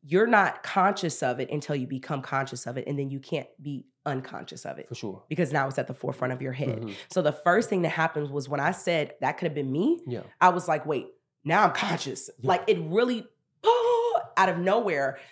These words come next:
Speaker 1: like, "Wait, this ain't right."
Speaker 2: Yeah, yeah, yeah.
Speaker 1: So when I got that mindset, I was able to speak on it, and then I started, you know, changing and growing and getting out of it. So I go to college, I write my story. I did have people around me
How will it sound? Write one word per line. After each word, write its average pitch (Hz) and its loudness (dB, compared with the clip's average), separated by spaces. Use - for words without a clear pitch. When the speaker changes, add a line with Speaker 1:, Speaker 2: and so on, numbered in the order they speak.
Speaker 1:
like, 170 2
"Wait, 147 -2
this 269 0
ain't 139 -8
right." 262 -2
Speaker 2:
Yeah, 113 -8
yeah, 101 -8
yeah. - -12
Speaker 1:
So 185 2
when 175 4
I 202 4
got 170 2
that - 0
mindset, 156 0
I 160 0
was 156 0
able 147 -6
to - -10
speak - -6
on 143 -2
it, 139 -6
and 156 -2
then 156 0
I 151 0
started, 143 -4
you 160 -4
know, 139 -2
changing 180 0
and 139 -4
growing 160 -2
and 131 -4
getting 151 -4
out 165 2
of 131 -6
it. 117 -4
So 160 -2
I 175 2
go 185 6
to 254 2
college, 156 2
I 147 2
write 151 2
my 220 4
story. 170 0
I 175 4
did 185 0
have 214 -2
people 151 -8
around 143 0
me 202 -4